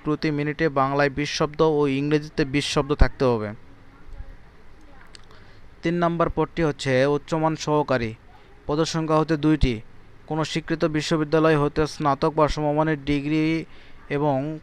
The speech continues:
কম্পিউটারে বেসিক ট্রেনিং কোর্সে উত্তীর্ণ এবং কম্পিউটারে ওয়ার্ড প্রসেসিং সহ ইমেইল ও ফ্যাক্স পরিচালনায় দক্ষতা ও অভিজ্ঞতা থাকতে হবে। দুই নম্বর পদটি হচ্ছে প্রধান সহকারী, এর পদসংখ্যা হচ্ছে একটি।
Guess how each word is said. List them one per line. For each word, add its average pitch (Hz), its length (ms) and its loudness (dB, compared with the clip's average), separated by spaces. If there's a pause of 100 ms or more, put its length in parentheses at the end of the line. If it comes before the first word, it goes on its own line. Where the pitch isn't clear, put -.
কম্পিউটারে 160 640 4
বেসিক 147 480 0
ট্রেনিং 156 300 0
কোর্সে 147 400 0
উত্তীর্ণ 151 440 0
এবং 147 380 0
কম্পিউটারে 156 580 2
ওয়ার্ড 143 340 6
প্রসেসিং 156 440 -2
সহ 156 380 2
ইমেইল 147 460 0
ও 147 200 2
ফ্যাক্স 139 320 -2
পরিচালনায় 147 600 -2 (440)
দক্ষতা 151 480 4
ও 147 160 4
অভিজ্ঞতা 151 420 2
থাকতে 131 300 6
হবে। 113 240 0 (1500)
দুই 147 180 -2
নম্বর 170 340 -2
পদটি 156 260 -4
হচ্ছে 139 500 -2
প্রধান 156 280 -4
সহকারী, 143 500 0 (920)
এর 156 160 -2
পদসংখ্যা 160 500 0
হচ্ছে 156 180 0
একটি। 139 480 2